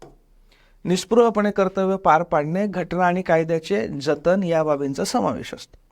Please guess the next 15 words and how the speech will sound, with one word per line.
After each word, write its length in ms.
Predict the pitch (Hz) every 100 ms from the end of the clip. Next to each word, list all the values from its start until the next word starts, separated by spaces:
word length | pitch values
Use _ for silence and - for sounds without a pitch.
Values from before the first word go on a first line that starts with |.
| -
ठीक 160 | 135 -
आहे. 100 | - _ _ _ _ _ _ _ _ _ _ _ -
आता 160 | 165
न्यायाधीशांचा 680 | 202 170 185 180 160 135 185
कार्यकाल 440 | 185 135 120 -
किती? 260 | 85 _ _ _ _ _ _ _ _ -
सर्वोच्च 480 | 247 254 285 285
न्यायालयामध्ये 600 | 302 277 277 285 277 269
किती 240 | 262 233 254
कार्यकाल 440 | 233 226 226 226
होता? 220 | 220 190
सर्वोच्च 460 | 196 202 196 214 226
न्यायालयामध्ये 580 | 220 202 196 202 208 190
पण 180 | 180 202
असा 260 | 175 226